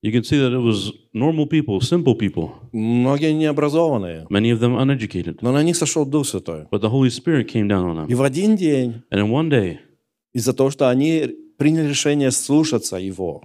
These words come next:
Speaker 1: because they made the decision to listen to him
Speaker 2: и делать то, что Он говорит,
Speaker 1: and to do what he says,
Speaker 2: ихняя жизнь изменилась.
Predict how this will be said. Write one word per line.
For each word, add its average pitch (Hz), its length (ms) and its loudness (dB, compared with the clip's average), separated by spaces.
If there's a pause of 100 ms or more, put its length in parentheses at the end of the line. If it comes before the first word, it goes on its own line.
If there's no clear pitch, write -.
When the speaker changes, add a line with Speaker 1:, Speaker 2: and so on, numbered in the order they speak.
Speaker 1:
because 110 260 2
they 127 140 0
made 143 200 -2
the 120 120 -2
decision 113 400 2
to 120 100 -6
listen 139 280 2
to 95 120 0
him 87 220 -4
Speaker 2:
и - 20 -4
делать 143 340 0
то, 131 80 -4
что 123 160 -4
Он 120 120 -2
говорит, 135 420 -2 (100)
Speaker 1:
and 104 120 2
to - 80 -8
do 113 160 0
what 107 80 2
he 104 80 -4
says, 151 440 -2 (420)
Speaker 2:
ихняя 107 260 -6
жизнь 101 300 -2
изменилась. 90 600 -6